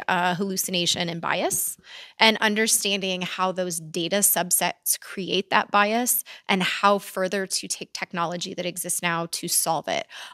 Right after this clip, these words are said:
I am not that technical, uh, where I would do any kind of justice to explaining it, but there are wonderful projects. So I would say really having investors put funds towards those because of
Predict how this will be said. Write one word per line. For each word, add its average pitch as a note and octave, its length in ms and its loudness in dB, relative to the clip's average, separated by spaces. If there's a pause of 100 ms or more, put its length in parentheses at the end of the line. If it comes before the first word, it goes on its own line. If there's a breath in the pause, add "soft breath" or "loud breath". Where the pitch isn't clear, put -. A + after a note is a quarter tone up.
(120)
I G#3 140 12
am C4 180 6
not B3 260 4
that E3+ 420 2
technical, D#4 760 2 (320 loud breath)
uh, G3 240 8
where F#3+ 260 4
I G#3 120 10
would G3+ 180 2
do G3 200 -2
any A#3+ 280 4
kind G#3 180 -2
of F3 80 -4
justice E3+ 460 0
to - 160 -2
explaining F3+ 540 0
it, G#3+ 260 4
but G#3 180 4
there G#3+ 140 6
are G#3 180 6
wonderful F#3+ 440 -4
projects. F3 520 -2
So F3 140 0
I E3+ 140 6
would F3+ 160 -2
say F#3 180 2
really G3+ 360 -2
having F#3+ 340 0
investors F#3 720 0 (240 loud breath)
put - 160 -6
funds F#3+ 400 2
towards F3+ 400 0
those B3 340 2
because G3+ 340 -2
of F#3+ 280 2